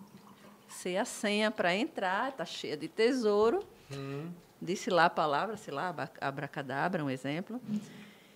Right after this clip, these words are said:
Speaker 1: E entrou e ficou deslumbrada com aquele tesouro todo. E aí colocou o neném ali e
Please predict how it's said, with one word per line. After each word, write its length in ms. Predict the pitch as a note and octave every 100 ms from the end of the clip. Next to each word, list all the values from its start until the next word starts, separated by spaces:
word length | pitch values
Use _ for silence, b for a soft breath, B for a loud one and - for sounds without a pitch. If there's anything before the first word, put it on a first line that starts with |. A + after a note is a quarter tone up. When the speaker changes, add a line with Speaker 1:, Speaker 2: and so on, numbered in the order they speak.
| B
Speaker 1:
E 140 | F#3 F#3
entrou 600 | F3+ - A3 A3 A#3 A#3+
e 100 | A3+
ficou 420 | - A3+ - A3+
deslumbrada 920 | G#3+ A3+ G#3+ A3 G#3+ F#3 G#3 F#3 G3+ A3
com 120 | A3
aquele 320 | A3 A#3 F#3+
tesouro 560 | - G#3+ G3 A3 G#3+ G#3+
todo. 760 | - - G#3 G#3+ A3 G#3+ A#3
E 80 | A3+
aí 140 | G#3+
colocou 460 | G#3+ A#3 A#3 A#3+ A#3
o 40 |
neném 400 | A3 A3+ A3 A3+
ali 360 | A3 G#3+ A#3
e 40 | A#3+